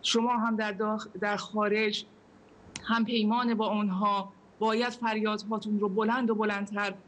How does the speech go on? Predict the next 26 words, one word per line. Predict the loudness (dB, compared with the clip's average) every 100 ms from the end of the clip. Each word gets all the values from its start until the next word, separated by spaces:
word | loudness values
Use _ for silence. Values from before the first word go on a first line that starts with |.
| -6
رساتر | -2 -2 0 -2 0 -2
و | 0
رساتر | -2 -2 -4 -2 -2 -2 -4 -16 -6 -2
بکنید | 0 0 0 -2 -6 -18 -8 -2
تا | 0
این | 2 2 2 2
رژیم | 2 2 2
ددمنش | 2 0 -2 -2 -2 -2
رو، | 0 0 0 -6 -20 -8
اه، | -4 -2 -2
از | -2 0
پا | 0
در | 2 0 -2
بیاریم. | -2 -2 -2 -6 -8 -14 -16 -4
من | 0 0 0 -6 -8
درود | -2 0 2
می‌فرستم | 0 2 0 0 0
بر | 0 -2
تک | -4 -6
تک، | -4 -4 0 0 0 -6 -20 -10 -4
اه، | 0 0
مردم | 2 2 0 0 2 2
و | 0
خلق | -2 0 0 0
قهرمان | -2 -2 -2 -2 0 -2
ایران | 0 0 2 0